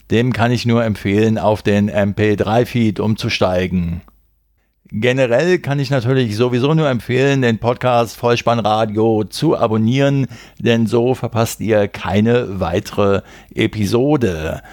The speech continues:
Folgt mir auf Twitter unter at vollspannradio und ihr findet auf der Website bolzenundruppen punkt potspot punkt de zum Beispiel auch einen Hörerbriefkasten, mit dem ihr, wenn ihr mögt, mit mir in Kontakt treten könnt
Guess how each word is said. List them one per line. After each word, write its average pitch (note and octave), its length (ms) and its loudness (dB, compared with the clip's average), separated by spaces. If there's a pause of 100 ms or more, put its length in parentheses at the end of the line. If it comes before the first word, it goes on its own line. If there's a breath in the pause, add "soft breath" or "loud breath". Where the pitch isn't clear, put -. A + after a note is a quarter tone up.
(140 loud breath)
Folgt F3+ 380 -2
mir D3+ 120 0
auf A2+ 120 -2
Twitter E3+ 580 0
unter A#2 340 -2
at C3 160 -2
vollspannradio C3 1300 0 (520 loud breath)
und B2 540 -2 (280 soft breath)
ihr G#2+ 180 0
findet D#3 380 0
auf A2 260 0
der G#2+ 220 2
Website C3+ 640 0
bolzenundruppen A#2 800 0
punkt A2+ 300 -2
potspot - 500 -2
punkt A#2+ 240 -2
de A#2 400 2
zum B2 140 -2
Beispiel A2+ 300 2
auch G#2+ 200 0
einen G2 400 0
Hörerbriefkasten, C3 920 0
mit A2 180 0
dem A2+ 200 0
ihr, A2+ 280 2 (340 loud breath)
wenn D3 200 2
ihr C3 100 2
mögt, A#2+ 400 2
mit A2 160 0
mir G#2+ 280 2
in G2+ 100 -2
Kontakt A#2 420 0
treten A#2 380 0
könnt A#2 440 0